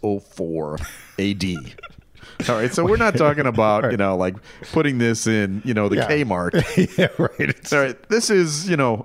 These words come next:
Speaker 1: it's a cathedral.
Speaker 2: <laughs> Yeah,
Speaker 1: It's
Speaker 2: yeah.
Speaker 1: a cathedral that's more than a thousand years
Speaker 2: Yeah.
Speaker 1: old. Um,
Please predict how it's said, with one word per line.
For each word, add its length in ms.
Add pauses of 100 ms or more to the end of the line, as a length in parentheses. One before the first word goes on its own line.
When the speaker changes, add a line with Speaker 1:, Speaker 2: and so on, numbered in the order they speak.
Speaker 1:
it's 180
a 60
cathedral. 720
Speaker 2:
<laughs> 0
Yeah, 120
Speaker 1:
It's 120
Speaker 2:
yeah. 60
Speaker 1:
a 20
cathedral 640
that's 440
more 240
than 120
a 80
thousand 480
years 240
Speaker 2:
Yeah. 60
Speaker 1:
old. 180 (1400)
Um, 480